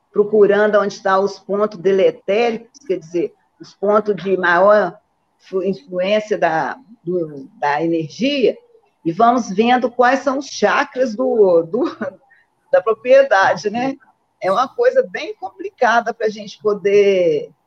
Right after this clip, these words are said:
explicar assim com um minuto, mas que é, existe, é assim que a gente faz. E a gente vai pingando as homeopatias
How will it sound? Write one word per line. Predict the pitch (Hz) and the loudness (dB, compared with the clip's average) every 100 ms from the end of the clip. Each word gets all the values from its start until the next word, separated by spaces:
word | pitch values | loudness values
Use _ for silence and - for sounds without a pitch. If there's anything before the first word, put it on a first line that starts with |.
| _ | _
explicar | - 208 214 - 190 | -20 -6 -6 0 0
assim | 202 202 196 | 0 -2 -4
com | 208 202 | -2 -2
um | |
minuto, | 196 190 262 302 277 156 151 - - | -4 -4 -4 -2 -4 -6 -10 -18 -8
mas | 370 - | -4 -4
que | - 226 | -4 -4
é, | 214 190 - 208 | 0 0 0 -4
existe, | 208 170 226 302 311 302 - _ _ - | -6 -8 -8 -8 -8 -12 -12 _ _ 0
é | - | 2
assim | 202 214 220 226 | 4 2 -4 -2
que | 240 | -2
a | |
gente | 240 247 - | -2 -10 -2
faz. | 214 156 - - - _ 196 | 0 0 -2 -12 -20 _ 0
E | |
a | 220 | 0
gente | 240 226 | 0 -2
vai | 214 | -4
pingando | 220 262 285 233 226 226 | -2 -6 -4 0 0 0
as | 220 | -2
homeopatias | 226 214 220 226 233 - 196 226 254 | -4 -2 0 -2 -2 -10 -8 -4 -6